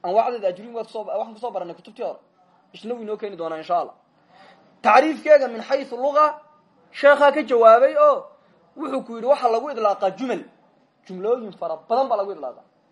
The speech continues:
Cala aljumal buu ku yidhi, soo ma aragtaan? Jumlooyin fara badan baa lagu idlaaqaa. Jumalkaasi lagu idlaaqaya, aljumal asha ku jirta waa jinsiya.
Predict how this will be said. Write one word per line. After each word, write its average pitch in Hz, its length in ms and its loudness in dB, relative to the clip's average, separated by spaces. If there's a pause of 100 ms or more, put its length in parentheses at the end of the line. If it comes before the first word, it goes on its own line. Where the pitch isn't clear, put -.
(220)
Cala 170 160 -6
aljumal 233 300 -8
buu 226 100 -18
ku 202 60 -16
yidhi, 226 100 -8
soo 240 80 -8
ma 240 100 -4
aragtaan? 190 260 -10 (300)
Jumlooyin 214 300 -8
fara 180 140 -4
badan 190 200 -2
baa 185 100 -4
lagu 175 140 -4
idlaaqaa. 135 300 -12 (1120)
Jumalkaasi 277 640 4
lagu 302 220 4
idlaaqaya, 285 440 4
aljumal 233 420 0
asha 262 220 0
ku 277 100 -12
jirta 226 240 -4
waa 254 160 4
jinsiya. 190 460 -6